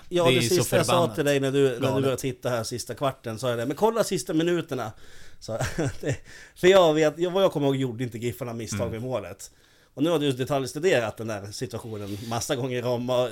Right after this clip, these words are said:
Speaker 1: det är väl, det är väl inget direkt misstag kanske, men det är väl inte optimalt försvarsarbete heller,
Speaker 2: Nej, men
Speaker 1: typ.
Speaker 2: precis. Man, man slår bollen ut åt, eh, vänster där det finns två Mjällby-spelare. Castro har sin kille.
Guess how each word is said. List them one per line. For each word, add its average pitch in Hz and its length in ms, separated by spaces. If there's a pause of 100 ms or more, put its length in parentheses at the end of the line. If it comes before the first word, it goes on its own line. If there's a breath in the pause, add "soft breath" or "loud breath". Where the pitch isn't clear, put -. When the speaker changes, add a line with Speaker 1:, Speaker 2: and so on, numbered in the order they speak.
Speaker 1:
det 139 100
är 143 80
väl, 147 220
det 139 480
är 147 60
väl 151 100
inget 165 240
direkt 170 240
misstag 143 360
kanske, 127 260
men 123 120
det 131 60
är - 20
väl 127 100
inte 131 160
optimalt 131 420
försvarsarbete 143 600
heller, 151 200
Speaker 2:
Nej, 160 100
men 180 100
Speaker 1:
typ. 151 100
Speaker 2:
precis. 165 180
Man, 151 360
man 175 220
slår 185 260
bollen 143 360
ut 120 300
åt, 120 400
eh, 120 60 (640)
vänster 117 680
där 135 220
det 113 120
finns 110 280
två 117 460
Mjällby-spelare. 98 1000
Castro 131 500
har 104 200
sin 101 260
kille. 127 420